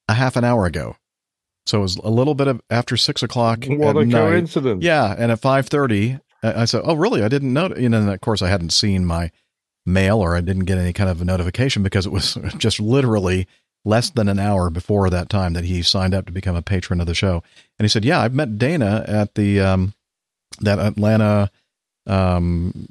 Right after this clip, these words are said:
Speaker 1: Av Geek meetup," or whatever the title of it was, in, um, that, uh, Derek Vento, uh, put on, and, and Dana went,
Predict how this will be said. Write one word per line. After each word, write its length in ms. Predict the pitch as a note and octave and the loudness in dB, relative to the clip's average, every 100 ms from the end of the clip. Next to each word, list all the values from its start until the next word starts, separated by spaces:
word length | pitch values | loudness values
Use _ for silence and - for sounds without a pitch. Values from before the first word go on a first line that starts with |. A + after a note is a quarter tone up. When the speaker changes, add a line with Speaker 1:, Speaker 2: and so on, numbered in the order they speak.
| - D2+ | -14 -2
Speaker 1:
Av 280 | G2 G2+ F#2+ | 2 2 4
Geek 260 | G#2 G2+ | 2 2
meetup," 440 | G2+ G#2 G2+ G2+ F#2+ | 2 4 4 2 2
or 100 | F2 | 2
whatever 320 | F2+ F#2 F2+ | 2 2 2
the 100 | E2+ | 0
title 340 | G2 F#2 F2 | 0 0 0
of 120 | E2+ | 0
it 80 | F2 | 0
was, 280 | F2+ F2+ F2 | 0 0 0
in, 380 | G#2 F#2+ F2+ F2 | 0 2 2 2
um, 480 | D2+ E2+ E2+ E2 - - | 0 -2 -2 -4 -6 -2
that, 260 | F2+ - | -2 0
uh, 180 | F2+ E2+ | 0 0
Derek 400 | E2 G2 F#2 F#2 | 0 2 2 0
Vento, 520 | - G2+ A2 F2+ F2 - _ _ _ - | 2 2 2 0 0 -4 _ _ _ -4
uh, 60 | F2+ | -2
put 180 | - F#2+ | 0 2
on, 180 | F#2 F#2 | 4 4
and, 220 | E2+ E2+ | 2 2
and 200 | F2+ E2 | 0 2
Dana 280 | F#2 F#2 F#2 | 2 2 2
went, 280 | F2+ F2+ | 2 0